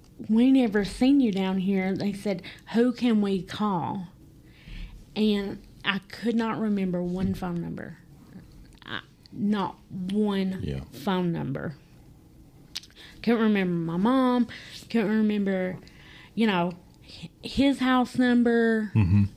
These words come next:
Speaker 1: the guy's house number. I couldn't remember nothing. I could tell them exactly how to get there, though.
Speaker 2: Really?
Speaker 1: And one of the, and we was probably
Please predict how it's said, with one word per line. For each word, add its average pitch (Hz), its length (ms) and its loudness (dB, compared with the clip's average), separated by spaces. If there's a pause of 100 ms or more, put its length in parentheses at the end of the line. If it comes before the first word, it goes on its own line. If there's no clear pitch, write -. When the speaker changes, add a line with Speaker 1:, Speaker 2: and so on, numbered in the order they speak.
Speaker 1:
the 208 100 -2
guy's 214 320 0
house 226 240 0
number. 226 240 2
I 208 80 -6
couldn't 208 280 -4
remember 190 580 -4 (100)
nothing. 196 800 -4 (500)
I 214 80 6
could 202 300 0
tell 262 400 2
them 202 580 2
exactly 196 680 -2
how 190 180 -4
to 185 60 -4
get 185 260 -4
there, - 240 -4
though. - 280 -8 (580)
Speaker 2:
Really? 95 380 2 (840)
Speaker 1:
And 208 360 2
one 247 180 4
of 254 220 2
the, 220 80 2
and 214 560 2 (300)
we 302 140 4
was 302 180 2
probably 196 600 -2